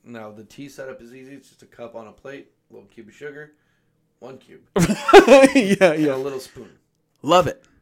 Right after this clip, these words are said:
Speaker 1: And that's it. And then you get a, a little
Speaker 2: Wait, was
Speaker 1: tiny
Speaker 2: it, it's like a real cube of sugar?
Speaker 1: Yeah.
Speaker 2: Lucky.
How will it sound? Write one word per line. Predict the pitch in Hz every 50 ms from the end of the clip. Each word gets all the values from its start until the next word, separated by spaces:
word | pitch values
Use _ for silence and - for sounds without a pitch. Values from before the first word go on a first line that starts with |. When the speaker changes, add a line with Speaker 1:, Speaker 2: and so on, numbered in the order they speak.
| _ _ _ -
Speaker 1:
And | 123 120
that's | 117 -
it. | 127 117 113
And | 131 127 127
then | 135 135
you | 135 127
get | 127 135
a, | 131 123 120 120 - 123
a |
little | 113 110 110 113
Speaker 2:
Wait, | 123 214 214 220
was | 226 226
Speaker 1:
tiny | 226 208
Speaker 2:
it, | 185
it's | 180 175
like | 202 165
a | 147
real | 131 139 147 156
cube | 151 - 127 127 139
of | 147 -
sugar? | - 120 131 156 170 - -
Speaker 1:
Yeah. | 139 - - _ -
Speaker 2:
Lucky. | - 117 - - 139 139